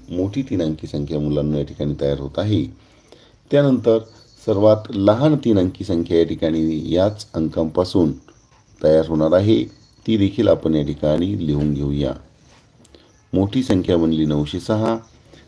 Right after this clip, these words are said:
त्यानंतर लहान संख्या बनते, लहान अंक घ्यायचा, यातील शून्य लहान असल्यामुळं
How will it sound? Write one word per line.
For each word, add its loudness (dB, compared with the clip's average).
त्यानंतर -4
लहान -4
संख्या -6
बनते, -2
लहान 2
अंक 2
घ्यायचा, 2
यातील 0
शून्य 0
लहान 2
असल्यामुळं 2